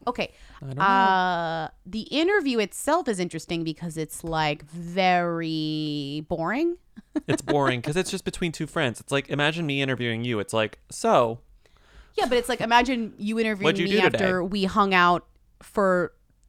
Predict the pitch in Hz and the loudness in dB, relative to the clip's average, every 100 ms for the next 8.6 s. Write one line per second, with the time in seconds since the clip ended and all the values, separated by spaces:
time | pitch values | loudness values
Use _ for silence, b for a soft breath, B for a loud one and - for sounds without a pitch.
0 | - 185 180 185 202 180 175 - - _ | -4 -2 0 4 6 4 0 -10 -20 _
1 | 190 185 180 196 180 170 - - 214 196 | 2 4 4 4 4 -2 -10 -8 -6 -4
2 | 170 _ _ _ _ _ _ - 240 233 | -6 _ _ _ _ _ _ -8 -2 -2
3 | 220 170 175 180 180 175 180 - 185 180 | -2 -4 -4 -2 -4 -4 -6 0 2 2
4 | 165 175 139 135 185 180 208 202 175 147 | 2 2 0 -2 -4 -4 -2 0 0 -4
5 | - b b b b b 285 302 320 - | -10 b b b b b -4 -2 -2 0
6 | 269 247 - b b b b - 294 277 | 2 0 -4 b b b b -6 -2 -2
7 | 247 247 262 262 - 285 277 - 240 208 | -2 0 0 -2 0 2 2 -2 -4 -4
8 | 190 - - 240 240 | -4 -6 -4 -2 0